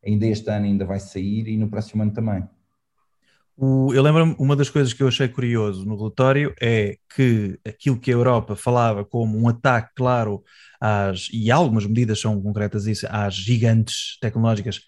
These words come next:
Speaker 2: mais americanas, neste caso, eh, estaria, eh, estará, poderá prejudicar aqui as P M Es, eh, as
Speaker 1: É.
Speaker 2: P M Es que estão a tentar no, entrar no digital, que, apesar de tudo, para crescerem, têm de se juntar a uma grande empresa. Ah,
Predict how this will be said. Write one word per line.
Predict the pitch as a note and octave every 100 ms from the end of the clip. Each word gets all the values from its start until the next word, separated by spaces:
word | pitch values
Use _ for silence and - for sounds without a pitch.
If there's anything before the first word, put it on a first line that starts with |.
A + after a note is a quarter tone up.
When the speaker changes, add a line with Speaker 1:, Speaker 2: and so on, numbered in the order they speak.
| _
Speaker 2:
mais | - G#2 G#2
americanas, | G#2+ G2+ A#2+ A#2 G#2+
neste | G#2+ G#2+
caso, | - B2+ C3+ C3+ D#3+ - - -
eh, | C#3+ C3 C3
estaria, | - - E3 D#3 C#3+ A#2 A2+
eh, | G#2+ G2+ -
estará, | G#2 - D#3 C#3 A2 -
poderá | - C#3+ D3 A#2
prejudicar | - A2 G#2 A#2+ A#2 C#3
aqui | C#3 D3+
as | C#3+
P | E3+
M | F3+
Es, | C3 A2+ -
eh, | G#2+ G2 G2+ - - - -
as | -
Speaker 1:
É. | -
Speaker 2:
P |
M | B2 B2
Es | B2+
que | -
estão | - D3
a |
tentar | C3+ C3+ C#3
no, | C#3 C3+
entrar | B2+ C3+
no | C3
digital, | C3 A#2 B2 C3+ C#3+ D#3+ D#3+ E3 - - _ -
que, | D3+ C3+ A#2 A2+ -
apesar | B2+ A2+ A#2+ D3 D3
de | B2+
tudo, | A#2+ B2+ A2+ G#2
para | G2+ C3+
crescerem, | B2 - - - A#2 A2+ A#2
têm | B2+ C#3
de | C3
se | A#2
juntar | A#2 A#2+ B2+ B2
a |
uma | B2+
grande | A#2+ A#2+ A#2+
empresa. | B2 B2 A2+ G#2+ G2 F#2+ _ - - -
Ah, | G#2+ G#2+ G#2